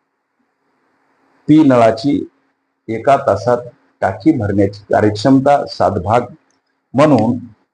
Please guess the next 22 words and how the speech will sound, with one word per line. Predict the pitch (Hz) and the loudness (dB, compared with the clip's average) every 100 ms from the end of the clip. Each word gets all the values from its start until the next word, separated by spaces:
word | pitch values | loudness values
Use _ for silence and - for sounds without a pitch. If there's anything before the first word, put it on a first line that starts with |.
| _ _ _ _ _ | _ _ _ _ _
छप्पन | - 123 - 180 180 | -6 -6 -2 2 4
भाग | 156 170 160 143 - _ _ _ _ _ _ _ - | 4 2 0 -6 -10 _ _ _ _ _ _ _ -8
छेदामध्ये | 117 123 151 156 135 139 160 160 - - | -4 2 2 4 4 4 2 -2 -8 -4
सात | 131 139 | 0 0
भाग | 131 120 135 135 131 - _ _ _ _ _ _ _ _ _ _ - _ | -2 0 0 0 -4 -8 _ _ _ _ _ _ _ _ _ _ -20 _
अशी | - 107 123 117 | -2 0 0 2
मांडणी, | 104 101 123 131 135 135 - - _ _ - | 2 2 4 4 2 -2 -14 -20 _ _ 0
हा | 233 240 | 2 2
भाग | 104 127 143 117 | 0 0 0 0
गेला | 123 120 123 - | 0 2 0 2
आठ | 120 113 135 | -2 0 0
न, | 131 131 131 131 | 2 0 -2 -4
म्हणजे | 120 123 | -2 0
हे | 107 127 | 0 2
उत्तर | 139 120 - 156 | 2 2 -2 0
आलं | 147 147 160 - | 2 2 0 2
आठ | 135 123 - | 0 0 -6
तास. | 95 - - _ _ _ _ - _ _ _ _ _ _ _ _ _ - | -8 -8 -20 _ _ _ _ -20 _ _ _ _ _ _ _ _ _ -6
राहिलेली | 120 127 123 151 180 220 - | 2 4 4 4 4 0 2
टाकी | 151 - - 180 151 | 0 0 -4 2 2
एकट्या | 147 190 170 | 2 0 0
पी | - | 0